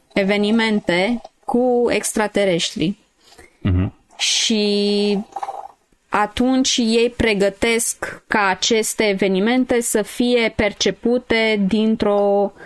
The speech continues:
Speaker 1: perspectivă de frică și în niciun caz dintr-o perspectivă de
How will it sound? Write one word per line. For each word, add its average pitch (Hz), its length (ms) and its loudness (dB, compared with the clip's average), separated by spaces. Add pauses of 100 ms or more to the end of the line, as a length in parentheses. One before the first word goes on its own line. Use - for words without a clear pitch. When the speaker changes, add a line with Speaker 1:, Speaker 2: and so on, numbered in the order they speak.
(340)
Speaker 1:
perspectivă 214 720 0
de 185 160 2
frică 180 760 -2
și - 200 -4
în 196 160 2
niciun 214 400 0
caz 196 600 -2 (140)
dintr-o 196 560 0
perspectivă 196 840 0
de 180 500 0